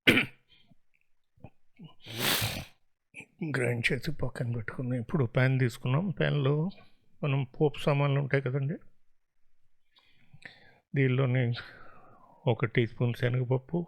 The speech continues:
ఒక టీ స్పూన్ మినప్పప్పు, ఒక టీ స్పూన్ ఆవాలు, ఒక రెండు తుంచిన ఎండుమిర్చి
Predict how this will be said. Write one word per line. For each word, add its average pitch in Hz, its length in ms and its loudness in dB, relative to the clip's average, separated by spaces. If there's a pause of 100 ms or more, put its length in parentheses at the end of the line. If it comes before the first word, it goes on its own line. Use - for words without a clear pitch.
(360)
ఒక 127 180 0
టీ 123 120 2
స్పూన్ 120 380 -2
మినప్పప్పు, 131 560 0 (1900)
ఒక 139 200 0
టీ 131 260 2
స్పూన్ 123 300 2
ఆవాలు, 139 460 2 (2000)
ఒక 131 160 2
రెండు 123 400 4 (560)
తుంచిన 123 360 2
ఎండుమిర్చి 123 580 2